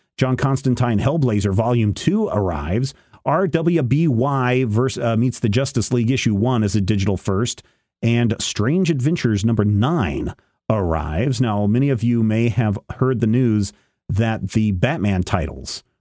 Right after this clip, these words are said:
are getting a dollar bump. So just kinda keep that in mind as we, um, as we go into future reviews, that you may be paying five ninety-nine for the Batman family of books and four ninety-nine for everyone else. Looks like I'm looking at next week.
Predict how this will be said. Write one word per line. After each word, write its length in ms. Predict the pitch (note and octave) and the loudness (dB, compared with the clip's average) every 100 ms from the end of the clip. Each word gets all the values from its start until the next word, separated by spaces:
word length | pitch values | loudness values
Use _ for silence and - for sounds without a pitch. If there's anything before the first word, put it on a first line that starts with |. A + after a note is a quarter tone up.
| _ - | _ -2
are 120 | G#2 | 0
getting 260 | A2 G#2+ | 2 2
a 40 | F#2 | 2
dollar 360 | F2+ F2+ E2+ | 0 0 0
bump. 380 | F2 F#2 F2+ G2+ - _ _ | -2 -2 -2 -4 -8 _ _
So 100 | - | -2
just 220 | G2+ A2+ - | 0 0 0
kinda 160 | G#2+ | -2
keep 240 | - B2 B2 | 0 0 0
that 180 | B2 | 0
in 80 | A2+ | 2
mind 460 | G#2 F2+ F2 F2+ E2+ - | 2 0 0 0 -2 -2
as 400 | F#2+ F#2 F#2+ - | -2 0 -2 -2
we, 360 | F#2+ F#2 F#2 - | 0 0 -2 -2
um, 440 | G2 E2 D#2+ D#2 - _ _ - | -2 -2 -2 -6 -8 _ _ -4
as 180 | G#2+ G2 | -2 0
we 120 | F#2 | 2
go 240 | G#2+ G2+ | 2 0
into 420 | G#2 G#2+ G2 G2+ | 0 0 0 0
future 340 | F2+ G#2 F#2+ F#2+ | 2 0 2 0
reviews, 520 | E2+ D#2+ D#2+ D#2+ F2 | 2 0 0 0 0
that 300 | F2 E2 D#2+ _ _ _ - | 0 -2 -4 _ _ _ -2
you 100 | A2 | 0
may 140 | D3 | 0
be 120 | B2 | 0
paying 260 | C#3+ C#3 G2 | 0 0 -2
five 420 | - B2 A#2+ G#2+ | -2 0 0 0
ninety-nine 580 | B2 A#2 G#2+ A#2 F#2 E2 | 2 2 2 0 0 -2
for 100 | G2 | -2
the 80 | D#2+ | -2
Batman 420 | G#2 - E2+ D#2 | -2 -2 -4 -2
family 360 | F2 D#2 D#2 D2 | -2 -2 -4 -6
of 140 | - | -6
books 380 | D2 - - - _ _ - | -6 -6 -8 -10 _ _ -6
and 180 | F2+ F#2+ | -4 -2
four 300 | - B2 A#2+ | 0 0 2
ninety-nine 480 | G#2+ G#2 G2+ G2 F2+ | 0 0 0 0 0
for 140 | G2 | -2
everyone 260 | F2 D#2+ E2 | -2 -2 -4
else. 300 | - - - | -6 -6 -4
Looks 160 | G2+ | -2
like 260 | A2 G2+ - - | 0 0 -2 -2
I'm 160 | G#2+ | 0
looking 240 | G#2 G2+ G2 | 0 0 -2
at 120 | - | 0
next 300 | G#2 G#2+ - | -2 0 0
week. 320 | G#2 G2+ - | 0 0 -6